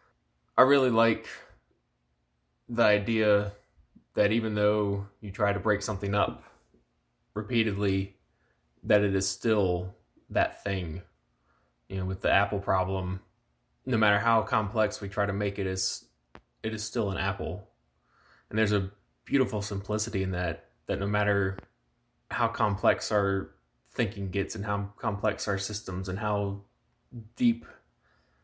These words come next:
our knowledge goes, you know, talking about atomization, that the apple is still there. And not that an apple is simple, but it, it's, as a whole, it,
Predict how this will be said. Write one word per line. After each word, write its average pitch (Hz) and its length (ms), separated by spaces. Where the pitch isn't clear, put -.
our 113 100
knowledge 104 440
goes, 104 580
you 107 140
know, 90 160
talking 101 280
about 92 500
atomization, 101 880
that 110 300
the - 100
apple 104 320
is 95 80
still 107 260
there. 98 600
And 113 100
not 104 160
that 98 100
an 92 80
apple 92 320
is 90 100
simple, 117 340
but 98 160
it, 95 100
it's, - 440
as 110 160
a 104 40
whole, 101 380
it, 82 120